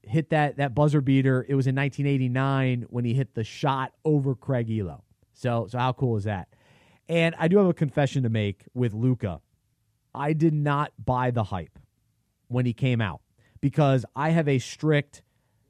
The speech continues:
if I have a top draft pick, I'm not drafting a European player that, that we haven't seen play in college because of the history of those draft picks. Top picks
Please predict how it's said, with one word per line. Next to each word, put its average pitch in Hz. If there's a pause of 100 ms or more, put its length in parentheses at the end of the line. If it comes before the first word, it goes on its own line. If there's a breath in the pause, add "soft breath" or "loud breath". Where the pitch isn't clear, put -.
(140)
if 135
I 147
have 156
a 131
top 143
draft 127
pick, 143 (180)
I'm 135
not 139
drafting 123 (240)
a 131
European 123
player 127 (420)
that, 127
that 151
we 143
haven't 139
seen 131 (200)
play 143
in 113
college 104 (160)
because 147
of 147
the 143
history 135 (120)
of 160
those 151
draft 214
picks. - (160)
Top 196
picks -